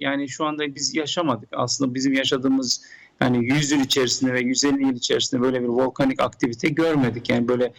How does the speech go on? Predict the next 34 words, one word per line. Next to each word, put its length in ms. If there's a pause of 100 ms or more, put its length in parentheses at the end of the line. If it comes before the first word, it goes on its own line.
(320)
büyük 240
püskürmeler, 680
büyük 260
volkanik 300
aktivite, 380
belki 200
daha 200
da, 60
yani, 480
çok 260
geriye 220
gidersek 380
on 240
bin 100
yıla 260
kadar 220
gider 360
bu. 220 (1040)
Dolayısıyla 460
bizim, 220
hani, 180
coğrafya, 420
ülke 420
sınırları 380
içerisinde 420
böyle 240
bir 80
durum 200
yaşanmayacak 560
ama, 260 (560)
e, 80
yaşanmadı 520
ama 160
yaşanmayacak 680